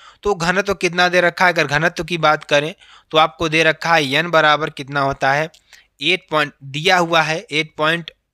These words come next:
फ़ाइव into ten की पावर ट्वेंटी एट मीटर की पावर माइनस थ्री, ठीक, ये आपको दे रखा है। अब देखिए, अब आपके पास देखिए क्या क्या चीज़ है, यल है,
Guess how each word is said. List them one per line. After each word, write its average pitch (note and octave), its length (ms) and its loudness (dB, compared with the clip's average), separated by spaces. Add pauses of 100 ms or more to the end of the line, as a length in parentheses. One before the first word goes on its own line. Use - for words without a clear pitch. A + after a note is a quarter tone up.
(140)
फ़ाइव D3+ 420 2
into C#3 360 -6 (420)
ten D#3+ 200 -4
की D3+ 120 -10
पावर B2+ 460 -2 (280)
ट्वेंटी C#3+ 460 -6
एट C#3+ 280 -2 (260)
मीटर D3+ 380 -4
की D3+ 140 -8
पावर B2+ 260 0
माइनस B2 420 -4
थ्री, - 300 -20 (220)
ठीक, F3 220 -10
ये C#3 100 -2
आपको C#3 280 -2
दे B2 140 -6
रखा G2+ 280 -14
है। G2+ 160 -18 (720)
अब G3+ 180 0
देखिए, G3 480 0 (880)
अब G3 140 2
आपके G#3+ 240 2
पास G#3 220 4
देखिए G3+ 260 -2
क्या F#3+ 220 2
क्या D#3+ 180 0
चीज़ A#2+ 240 -6
है, G#2+ 140 -10 (800)
यल F3+ 320 2
है, G3 260 0